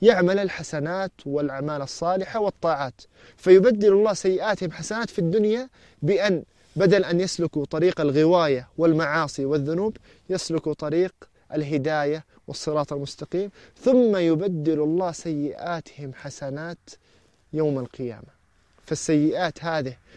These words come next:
التي كانت ستكون على ظهورهم تبدل إلى حسنات. ما معنى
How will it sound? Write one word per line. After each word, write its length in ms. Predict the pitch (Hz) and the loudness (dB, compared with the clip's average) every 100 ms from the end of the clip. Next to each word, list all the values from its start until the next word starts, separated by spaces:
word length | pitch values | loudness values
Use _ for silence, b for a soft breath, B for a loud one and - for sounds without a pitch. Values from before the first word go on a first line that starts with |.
| b b | b b
التي 340 | 160 160 160 | 0 0 0
كانت 400 | 151 185 180 156 | -2 0 0 -2
ستكون 500 | - 160 156 - 175 | -6 -8 -6 -2 -2
على 200 | 135 160 | -2 -2
ظهورهم 640 | 151 147 151 185 190 226 208 | 0 0 0 0 -2 -4 -6
تبدل 720 | - 165 180 160 156 208 196 - b b b _ | -4 -2 -2 -2 -2 -2 -4 -8 b b b _
إلى 220 | 165 165 143 | 0 2 0
حسنات. 560 | - - 127 107 _ - _ _ _ b b b b | -6 -12 -14 -14 _ -20 _ _ _ b b b b
ما 180 | 202 277 | 4 6
معنى 440 | 269 185 165 151 | 4 2 -2 -6